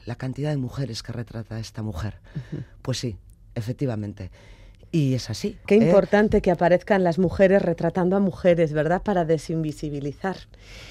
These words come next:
Speaker 2: Por cierto que, eh, no es común, no es usual que el trabajo de una fotógrafa aficionada, porque no se puede decir que fuera profesional y
Speaker 1: Para
Speaker 2: que cobrara
Speaker 1: nada,
Speaker 2: por ello,
Speaker 1: para
Speaker 2: ¿no?
Speaker 1: nada,
Speaker 2: Una
Speaker 1: aficionada
Speaker 2: fotógrafa.
Speaker 1: para nada.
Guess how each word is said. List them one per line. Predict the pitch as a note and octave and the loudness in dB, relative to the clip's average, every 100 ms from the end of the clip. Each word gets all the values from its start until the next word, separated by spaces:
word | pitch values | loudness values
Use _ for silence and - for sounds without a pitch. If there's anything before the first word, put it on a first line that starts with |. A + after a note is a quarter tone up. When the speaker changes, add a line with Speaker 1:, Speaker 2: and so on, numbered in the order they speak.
| - - - - | -20 -20 -4 4
Speaker 2:
Por | F#3 | 6
cierto | - A3+ C#4+ | 6 4 4
que, | A3 F3+ - | 2 0 -2
eh, | D#2 A#2+ - G2+ | -8 -8 -10 -6
no | E3 E3+ A3 | 0 4 4
es | C#4+ | 2
común, | - B3 A#3+ A3 A#3 C#4+ - - - | 2 4 6 6 4 0 -8 -18 -10
no | - F3 | 0 2
es | F#3 | 2
usual | A#3+ - G3 F3+ G#3 | -2 2 4 4 2
que | G3+ | -2
el | D#3+ | 0
trabajo | D#3+ E3 A#3+ | 0 2 2
de | A#3+ | 2
una | A#3 | 2
fotógrafa | A3+ G#3+ A3+ G#3+ G3+ - - - | 0 0 0 0 -4 -6 -12 -8
aficionada, | E3+ E3+ - D#3+ D#3 F3+ G3 | -4 -4 0 2 4 4 2
porque | B3 F#3 E3+ | 0 -2 2
no | E3+ | 2
se | F#3 | 2
puede | D#3 F3+ | 4 4
decir | E3 F#3+ | 4 2
que | E3 F3 | -2 -2
fuera | F3 E3 | 0 0
profesional | - D3+ D#3 D#3 D#3 | 0 -6 -4 2 4
y | |
Speaker 1:
Para | C#3+ B2+ | 6 6
Speaker 2:
que | |
cobrara | D3 D3 E3+ | 8 8 8
Speaker 1:
nada, | D#3+ | 6
Speaker 2:
por | D#3+ D3+ | 4 4
ello, | F3 F#3 F#3 C#4 | 4 4 2 4
Speaker 1:
para | C#3+ F3 | 6 6
Speaker 2:
¿no? | F3 | 6
Speaker 1:
nada, | C#3 A#2 | 4 2
Speaker 2:
Una | |
Speaker 1:
aficionada | G#2 B2+ - C#3+ E3 G3 | 2 2 4 6 8 6
Speaker 2:
fotógrafa. | G3 C3 | 6 6
Speaker 1:
para | A#2+ B2 | 6 6
nada. | C3+ A2+ G2 | 4 4 0